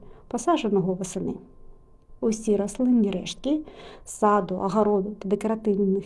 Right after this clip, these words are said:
рослин у мене йдуть на мульчування. А ось перед вами полуниця, яку вирощують суцільним килимом і без мульчі. На мій погляд, це дуже трудомісткий варіант постійної прополки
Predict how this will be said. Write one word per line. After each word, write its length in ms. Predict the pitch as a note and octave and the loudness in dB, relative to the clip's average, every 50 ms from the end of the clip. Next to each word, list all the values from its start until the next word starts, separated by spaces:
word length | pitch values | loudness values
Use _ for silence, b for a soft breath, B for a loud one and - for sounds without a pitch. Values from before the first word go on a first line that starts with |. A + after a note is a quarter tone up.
| - - - | -8 -12 -6
рослин 360 | A3 A#3 A#3 - D4+ E4 D#4+ - - b b b b b b b | -4 -4 -2 2 2 2 2 0 -8 b b b b b b b
у 80 | - A#3 | 0 2
мене 280 | A#3 B3 D4+ D#4+ D#4 D#4 | 4 4 4 4 4 2
йдуть 300 | C4+ B3+ C#4 B3+ - - - | 0 -2 -2 -4 -10 -4 0
на 140 | B3 C4+ E4 | 2 4 4
мульчування. 720 | D#4+ B3+ - - - F#3+ F3+ F3 F3 F3+ F3+ F3+ F3+ E3+ F3 - - - - - - - - - - - - - - - - - - | 4 2 0 -2 -6 -6 -6 -6 -4 -4 -4 -4 -4 -6 -10 -16 -20 -20 -20 -20 -20 -20 -20 -20 -20 -18 -12 -10 -10 -10 -12 -10 -4
А 80 | G#3+ | 0
ось 220 | F#3+ G#3+ D#4 D4+ D#4 | 2 2 2 2 0
перед 240 | - B3 G#3+ G3 F#3 | -2 0 0 0 2
вами 220 | G3+ A3 B3+ C#4+ | 2 2 0 0
полуниця, 680 | C4+ - A#3 G3+ F#3+ F#3+ F3+ E3+ E3+ - - A#3+ C#4 C#4 B B B B B B B B B B B B | -2 0 2 2 4 2 2 0 -4 -8 -6 -6 -6 -6 B B B B B B B B B B B B
яку 520 | B3+ C4 B3+ B3+ E4 F4 F4 F4 A4 B3+ | 4 4 6 6 6 6 6 4 2 0
вирощують 600 | G#3 A#3 A3+ A3+ B3 C#4 - - - C#4 C4 B3+ | 0 0 0 0 -2 -2 -4 -4 -2 -2 -2 -4
суцільним 520 | - - G3 F#3+ - - G#3+ A#3+ B3 C4 A#3+ | -6 -8 -8 -6 -2 -2 0 2 2 0 0
килимом 520 | - - F#3+ G3+ G3+ G#3 A3+ A#3+ B3+ B3+ - - - - | 0 2 2 2 2 4 2 2 2 0 -2 -10 -12 -6
і 40 | - | 0
без 200 | B3 B3 A3 A3 | 0 0 2 4
мульчі. 440 | G#3 F#3+ F#3+ F#3+ F#3+ - - - F#3 - - - - - - - B B B B B B B B B B | 2 2 2 0 -4 -6 -6 -6 -8 -12 -16 -20 -20 -20 -20 -20 B B B B B B B B B B
На 100 | A3+ A3+ | 2 4
мій 120 | A#3+ C4 | 4 4
погляд, 420 | C4 - D#4 D4+ C4+ C4+ C4 C4 - | 4 2 2 2 4 2 0 -2 -2
це 80 | - | -2
дуже 480 | A#3+ G3+ G3 - - A#3 G#3 F#3+ F#3 G#3+ | -2 -4 -4 -2 0 2 2 2 2 0
трудомісткий 720 | G#3+ - F#3+ F3+ F3+ G3+ G3 G#3+ G#3+ G#3+ G#3+ - - B3 | 0 0 -4 0 0 0 2 2 0 0 -4 -4 -2 -2
варіант 500 | G3+ F#3 F#3+ F3+ F3+ F3 F3 G3 B3+ B3+ B B B B B B B B | 0 2 0 0 0 -2 -4 -4 -6 -6 B B B B B B B B
постійної 520 | - A#3+ A#3 A#3 - - A3 G#3 G3+ G3+ | -4 -4 -4 -4 -2 -2 0 0 0 0
прополки 720 | G3+ - - A#3 - - C#4+ D4+ D4+ D4 D4 - C#4+ C#4 | -4 -6 -10 -12 -4 0 2 2 2 2 0 -4 -6 -6